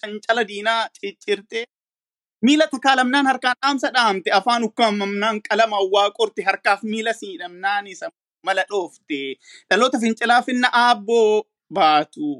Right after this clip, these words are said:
dhaloota fincilaa finna aboo baatu, labata tokkummaa kudhaama godhatu, sanyii oromummaan hundeessa qabate, dhaloota jaalalaan jibba injifatu, qacalee daraaraa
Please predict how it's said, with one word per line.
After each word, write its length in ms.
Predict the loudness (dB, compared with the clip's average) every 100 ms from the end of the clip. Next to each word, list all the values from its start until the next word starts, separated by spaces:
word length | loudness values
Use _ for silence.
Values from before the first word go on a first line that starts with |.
| -12 -6
dhaloota 520 | -4 -2 -4 -6 -4
fincilaa 680 | -2 -2 -2 0 2 0 -4 -6
finna 260 | -6 -6 0
aboo 360 | 0 2 -2
baatu, 560 | 2 4 4 2 -2 -8 -8 -10 -12 -16 -2
labata 360 | 0 2 0
tokkummaa 500 | -2 -6 -4 0 0
kudhaama 380 | 0 0 0 0
godhatu, 360 | -2 -2 -2 -2
sanyii 340 | -4 -4 -4 -6
oromummaan 680 | -4 -4 -8 -6 -6 -6
hundeessa 520 | -8 -12 -4 -4 -4 -8
qabate, 420 | -8 -6 -6 -2
dhaloota 300 | -2 0 0
jaalalaan 480 | 2 2 2 0 -2
jibba 260 | -8 -6 -6
injifatu, 500 | -6 -6 -8 -4 -6 -6 _ _ -16
qacalee 640 | -8 -8 -6 -4 0 0 0 0
daraaraa 560 | 4 4 4 4 4